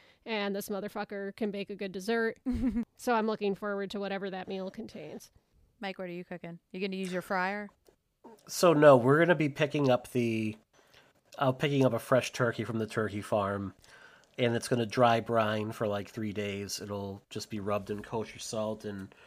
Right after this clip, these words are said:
Speaker 3: herbs, and then it will just dry brine and be super crispy. Uh, I'm gonna put Ada in charge 'cause she loves to cook
Speaker 2: Mm-hmm.
Speaker 3: at this point
Speaker 2: Oh, wow.
Speaker 3: and bake.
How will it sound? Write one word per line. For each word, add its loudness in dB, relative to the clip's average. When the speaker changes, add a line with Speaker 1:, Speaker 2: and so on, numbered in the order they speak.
Speaker 3:
herbs, 8
and -2
then 0
it 0
will -2
just -8
dry -2
brine -4
and -10
be -10
super -6
crispy. -8
Uh, 0
I'm 0
gonna 0
put -2
Ada 0
in -6
charge -2
'cause -12
she -4
loves -4
to -8
cook -6
Speaker 2:
Mm-hmm. -6
Speaker 3:
at -10
this -6
point -4
Speaker 2:
Oh, -
wow. -8
Speaker 3:
and -10
bake. -6